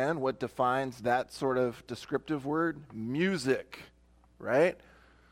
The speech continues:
So when you say Christian and you take away the I A N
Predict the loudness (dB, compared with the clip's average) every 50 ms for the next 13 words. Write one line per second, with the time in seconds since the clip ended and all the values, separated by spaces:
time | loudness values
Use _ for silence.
0 | _ -8 0 2 4 4 4 4 0 -2 -2 -4 -2 -2 -4 -4 -2 2 4 6
1 | 6 4 2 -2 -8 -4 2 6 6 6 6 4 -2 0 4 4 4 4 2 -2
2 | -8 -16 -20 _ _ _ _ _ _ _ _ _ _ _ _ _ _ _ _ _
3 | _ _ _ _ _ _ _ _ _ _ _ _ _ _ _ _ _ _ _ _
4 | _ _ _ _ _ _ _ _ _ _ _ _ _ _ _ -12 _ 0 2 2
5 | 4 2 0 2 2 4 4 4 4 0 0 2 4 2 2 2 2 0 0 4
6 | 6 6 8 8 8 6 6 4 2 4 4 4 2 0 0 0 2 4 4 4
7 | 4 2 -2 -4 -6 -6 -8